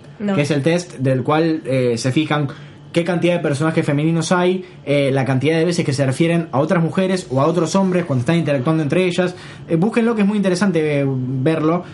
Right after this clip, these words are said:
Speaker 2: Me parece que no hay ninguna de estas películas que lo pasa, salvo, me parece que Hidden Figures, que son tres protagonistas mujeres, eh, pero, mm, no sé.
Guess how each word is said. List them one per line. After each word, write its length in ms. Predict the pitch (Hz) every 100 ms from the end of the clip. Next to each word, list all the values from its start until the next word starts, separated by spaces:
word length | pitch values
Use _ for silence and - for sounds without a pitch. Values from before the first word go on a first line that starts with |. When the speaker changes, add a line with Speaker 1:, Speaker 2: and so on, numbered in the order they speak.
| -
Speaker 2:
Me 80 | 139
parece 200 | 139 180
que 60 | 170
no 60 | 170
hay 60 |
ninguna 280 | 170 170 185
de 40 |
estas 140 | 170 160
películas 320 | 151 156 160
que 60 | 139
lo 80 | 131
pasa, 420 | 143 151 160 165 - - -
salvo, 380 | - 165 185 185
me 100 | 139
parece 340 | 143 170 170
que 120 | 147
Hidden 300 | 131 143 135
Figures, 420 | 123 107 101 - - - - - - - -
que 100 | -
son 160 | 123 123
tres 160 | 139 151
protagonistas 440 | 143 139 143 139
mujeres, 580 | 143 147 151 151 160 - - - - -
eh, 680 | 117 117 110 101 95 90 90 -
pero, 480 | 113 110 107 101 98
mm, 840 | 95 90 90 90 - 73 - -
no 100 | 110 98
sé. 180 | 101